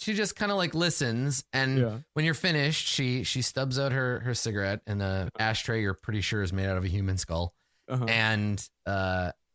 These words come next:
Speaker 1: and she says, she's like, "It's a very interesting story, Torgor.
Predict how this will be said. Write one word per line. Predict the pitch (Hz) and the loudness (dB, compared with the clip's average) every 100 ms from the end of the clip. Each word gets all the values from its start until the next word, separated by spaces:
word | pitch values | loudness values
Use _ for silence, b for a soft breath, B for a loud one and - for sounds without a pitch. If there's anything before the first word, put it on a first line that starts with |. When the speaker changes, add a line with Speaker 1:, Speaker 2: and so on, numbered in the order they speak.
| _ - | _ -6
Speaker 1:
and | 120 | -2
she | - | 0
says, | 127 135 117 107 101 - _ _ | 0 0 0 0 0 -4 _ _
she's | - - - | -20 -14 -6
like, | 101 87 _ _ _ _ _ _ _ _ _ _ _ _ _ _ _ _ _ _ | -4 -6 _ _ _ _ _ _ _ _ _ _ _ _ _ _ _ _ _ _
"It's | - | -12
a | |
very | 90 90 90 | -2 0 0
interesting | 92 - 98 - 110 | -2 -2 -4 -2 -2
story, | 110 - 147 160 90 - _ _ - | -2 -2 -2 -2 -6 -16 _ _ -10
Torgor. | 78 82 107 | -8 -4 -4